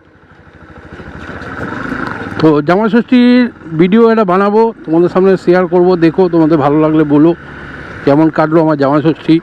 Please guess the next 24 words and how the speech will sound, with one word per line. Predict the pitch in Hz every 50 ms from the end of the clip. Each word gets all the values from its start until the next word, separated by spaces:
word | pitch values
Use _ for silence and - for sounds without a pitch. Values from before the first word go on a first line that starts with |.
| - - - - - - - - - - - -
পুরো | - 156 170 156
ভিডিওটাই | 151 147 165 170 175 185 165
তোমাদের | 156 151 151 151 139
সাথে | - 165 156 147 147 151 - - - - - - - - - -
শেয়ার | - - 160 156 131 127
করবো। | 110 - 110 98 98 98 - - - - - - - - - - - - - - - - - - - - - - - - 226 - - - - - - - - - - - 160
এই | 160 170 170
যে | 170
আমাদের | 156 156 160 165 175
এই | 170 170
রাস্তাটা | 170 165 - - 185 170 180 185
বলেছিলাম | 170 156 156 156 165 156 175 175 180
না, | 185 170
খুঁড়েছে, | - - 151 160 180 175 151 160 143
এই | 139
যে | 143 147
নর্দমার | 139 151 143 135 139 147 110 -
কাজ | - - 147 151 139 -
চলছে, | - 156 156 151 135 - 196 220 214 185 - - - - - - - - - - - - - - - - - - - - - - -
আবার | - 139 151 185 190
খোঁড়া | - 196 196 196 175
শুরু | - 220 220 208
করে | 226 240 233
দিয়েছে। | 226 202 151 123 117